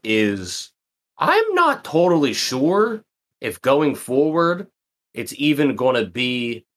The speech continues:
like, I don't, I'm not even totally sure part three or, like, even all the part two is even gonna follow anything that happened in the original F F seven. Like, it seems like it might be moving into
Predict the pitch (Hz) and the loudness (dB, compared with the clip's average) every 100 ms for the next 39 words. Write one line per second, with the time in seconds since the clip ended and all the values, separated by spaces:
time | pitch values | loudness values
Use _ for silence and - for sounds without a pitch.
0 | _ - 143 147 202 196 247 233 175 185 | _ -2 2 2 2 2 2 0 0 2
1 | 165 170 151 - 151 - 135 139 156 156 | 2 2 -2 2 0 0 -4 0 2 2
2 | 120 120 113 107 120 139 135 131 120 - | 0 0 0 -2 -2 0 4 2 2 0
3 | 113 107 131 135 104 101 139 180 202 139 | 0 -2 -2 -2 -2 -8 -6 -2 0 0
4 | 87 - - 123 127 104 92 101 110 104 | -2 -6 -2 2 2 0 -4 -4 -2 -2
5 | 107 92 - 104 101 92 92 87 90 92 | -4 -6 -2 -2 -2 -8 -8 -10 -10 -8
6 | 87 90 - 87 85 85 113 147 - - | -8 -8 -8 -8 -8 -6 -4 -2 -2 0
7 | 180 247 208 147 131 - 117 113 127 147 | 2 2 2 2 2 -2 -4 -2 0 2
8 | 147 113 131 123 127 131 135 117 107 | 0 0 -2 -2 -4 -4 -4 -4 -6